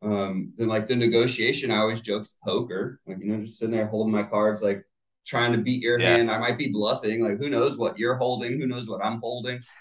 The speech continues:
Speaker 2: I
Speaker 1: But, like
Speaker 2: definitely see the negotiation as, like, a battle. Like, this is
Speaker 1: <laughs> It's
Speaker 2: hunt-,
Speaker 1: like a
Speaker 2: this is
Speaker 1: little poker
Speaker 2: hunting.
Speaker 1: match. Like,
Speaker 2: Yeah.
Speaker 1: yeah.
Speaker 2: You always
Speaker 1: Uh-huh.
Speaker 2: start s-, always start super low, anchor 'em.
Speaker 1: Mm-hmm.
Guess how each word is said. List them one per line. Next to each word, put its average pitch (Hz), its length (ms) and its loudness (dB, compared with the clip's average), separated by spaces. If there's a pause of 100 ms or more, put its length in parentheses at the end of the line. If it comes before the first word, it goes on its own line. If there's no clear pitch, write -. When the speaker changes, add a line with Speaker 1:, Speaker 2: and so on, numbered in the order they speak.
(140)
Speaker 2:
I 120 100 8
Speaker 1:
But, 113 100 4
like 175 60 10
Speaker 2:
definitely 175 280 6
see 143 260 2
the 117 220 0
negotiation 117 760 4
as, 101 140 -2
like, 95 160 4
a 98 60 -10
battle. 92 520 4
Like, 95 220 0
this 113 300 2
is 123 100 2
Speaker 1:
<laughs> 123 60 4
It's - 20 -
Speaker 2:
hunt-, 113 120 6
Speaker 1:
like 143 120 6
a - 20 6
Speaker 2:
this 143 120 6
is 127 60 8
Speaker 1:
little 107 140 6
poker - 0 -
Speaker 2:
hunting. 135 300 6
Speaker 1:
match. 107 320 -2
Like, 101 240 0
Speaker 2:
Yeah. 101 420 6
Speaker 1:
yeah. 107 380 2 (240)
Speaker 2:
You 127 140 4
always 147 180 4
Speaker 1:
Uh-huh. 127 40 0
Speaker 2:
start 131 220 6
s-, - 200 -8 (140)
always 160 220 2
start 139 220 0
super 139 340 -8
low, 110 440 6 (300)
anchor 127 360 6
'em. 131 120 4
Speaker 1:
Mm-hmm. 131 160 2